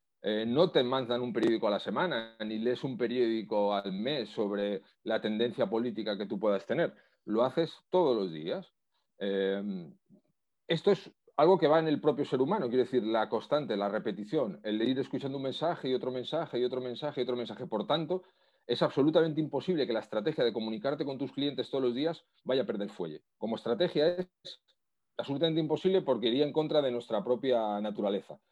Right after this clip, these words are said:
Lo que sí puede perder fuelle es gente que lo haga y se canse al mes o a los quince días o a los dos meses o lo que sea. Eso es otro tema. Pero que como concepto para vender nuestras, eh, cosas, para comunicar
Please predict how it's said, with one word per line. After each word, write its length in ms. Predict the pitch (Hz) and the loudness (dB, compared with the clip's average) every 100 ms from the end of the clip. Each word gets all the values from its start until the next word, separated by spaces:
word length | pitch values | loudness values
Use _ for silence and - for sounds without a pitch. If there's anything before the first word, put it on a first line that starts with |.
| _ | _
Lo 80 | - | -6
que 80 | 107 | -4
sí 100 | 123 | 0
puede 160 | 127 123 | 2 4
perder 260 | 127 131 | 4 0
fuelle 260 | 127 143 214 | 0 2 2
es 60 | |
gente 380 | - 120 117 185 _ _ | 0 -2 -2 -4 _ _
que 120 | 123 | -4
lo 120 | 110 | 0
haga 160 | 120 165 | 2 4
y 60 | - | 2
se 120 | 131 | 0
canse 360 | 120 120 - 95 | -4 -4 -4 -4
al 120 | 90 | -2
mes 240 | 175 208 | -2 0
o 40 | 127 | 0
a 20 | |
los 80 | 101 | 0
quince 200 | 117 104 | -4 0
días 260 | 151 165 - | 0 0 0
o 40 | |
a 20 | |
los 100 | 95 | -4
dos 80 | 98 | -4
meses 300 | 120 156 165 | -6 -6 -6
o 40 | |
lo 80 | 101 | -8
que 80 | 87 | -8
sea. 220 | - 76 | -10 -8
Eso 160 | 92 165 | -6 -6
es 80 | 123 | -6
otro 180 | 110 | -6
tema. 260 | 98 82 - _ _ - - | -6 -8 -12 _ _ -20 -2
Pero 180 | 123 120 | 0 2
que 140 | 123 | 2
como 180 | 127 120 | 2 2
concepto 600 | 123 - 160 - 185 147 | 0 0 -2 2 0 2
para 380 | 156 147 139 - _ _ _ _ | 4 4 2 -4 _ _ _ _
vender 460 | 202 120 110 143 135 | 0 2 4 2 4
nuestras, 600 | 131 - 123 117 110 - | 0 2 4 4 2 -2
eh, 200 | 104 107 | -2 0
cosas, 320 | 139 131 117 | 0 0 -2
para 200 | 107 107 | 0 0
comunicar 520 | 110 110 110 107 143 | 0 -4 0 4 4